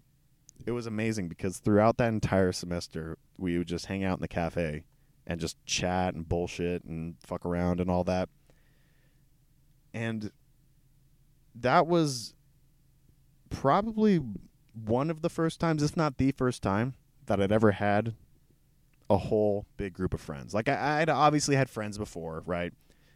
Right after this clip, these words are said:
But in high school, I only hung out with, like, two people,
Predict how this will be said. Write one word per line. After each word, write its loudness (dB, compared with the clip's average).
But 0
in -6
high -6
school, -2
I -2
only -2
hung -4
out -4
with, -12
like, -12
two 0
people, -6